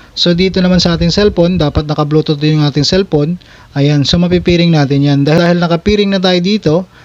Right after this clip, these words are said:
automatic, pag nakapiring yan, naka-on yung ating Bluetooth ng cellphone at saka Bluetooth ng ating mixer, so automatic, magko-connected siya basta nakabukas yung ating parehong Bluetooth dyan. So, katulad nito, ang palatandaan natin na konektado na siya, itong bilog na to.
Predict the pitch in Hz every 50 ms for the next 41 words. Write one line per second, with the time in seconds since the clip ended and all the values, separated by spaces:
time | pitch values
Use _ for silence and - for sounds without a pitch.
0 | - _ 165 170 165 180 170 175 180 185 185 - 160 - - 165 147 151 - 160
1 | 156 156 170 170 175 190 202 190 170 151 151 160 156 143 - 156 147 165 165 160
2 | 165 160 156 151 143 160 160 160 160 160 160 160 151 156 160 156 165 156 156 160
3 | 156 - 196 208 208 - 180 165 160 151 - 151 147 151 143 143 143 139 139 151
4 | 147 - - 151 - 156 147 147 143 - 143 147 175 220 220 - - 156 156 165
5 | 165 - - - 185 180 180 175 185 180 180 180 185 185 - 170 170 170 - 170
6 | 160 147 151 165 - 160 156 151 - - - 160 151 - - 151 135 151 139 -
7 | - 156 151 151 147 - 147 139 139 - 139 - 151 139 - - 147 135 131 131
8 | - 175 185 196 202 - - - - - - - - 156 151 151 151 151 156 156
9 | 151 139 135 139 135 - 143 117 127 123 151 151 143 135 135 123 - - 165 175
10 | 175 185 180 180 175 175 208 214 - 185 180 196 185 165 156 165 170 165 175 170
11 | 165 165 170 170 175 180 175 170 165 170 165 165 160 165 165 170 170 - - 185
12 | 185 185 175 170 170 196 196 - 160 147 160 180 - - - - - - 156 -
13 | - 180 180 170 175 170 170 156 147 139 139 127 - 151 151 143